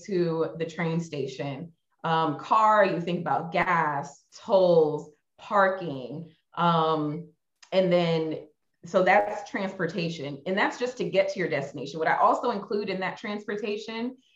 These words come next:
is when you arrive at your destination, how are you getting around? Do you need to rent a car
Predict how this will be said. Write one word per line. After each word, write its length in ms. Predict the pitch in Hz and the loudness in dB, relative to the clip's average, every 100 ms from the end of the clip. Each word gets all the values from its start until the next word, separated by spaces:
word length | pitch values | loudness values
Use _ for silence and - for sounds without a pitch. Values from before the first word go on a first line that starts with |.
| _ | _
is 560 | 185 190 185 180 175 180 _ _ _ - | 0 2 4 4 2 0 _ _ _ -4
when 240 | 196 196 | 0 0
you 180 | 190 180 | -2 0
arrive 500 | 175 170 226 359 302 | 2 4 6 6 4
at 140 | 190 | 0
your 120 | 180 175 | 0 -2
destination, 600 | 170 170 175 165 170 165 | -2 -2 -4 -4 -2 -4
how 220 | - 202 | 0 4
are 120 | 190 | 4
you 140 | 185 180 | 4 2
getting 320 | 165 156 147 | 2 2 -2
around? 520 | 147 143 - 143 - 165 | -4 -4 -6 -10 -12 -8
Do 100 | 180 | -4
you 100 | 180 | 0
need 200 | 175 170 | 0 0
to 120 | 170 | -2
rent 320 | 156 175 240 | 0 -2 -2
a 80 | 208 | -8
car 720 | - 262 220 151 147 165 | -4 2 4 6 4 0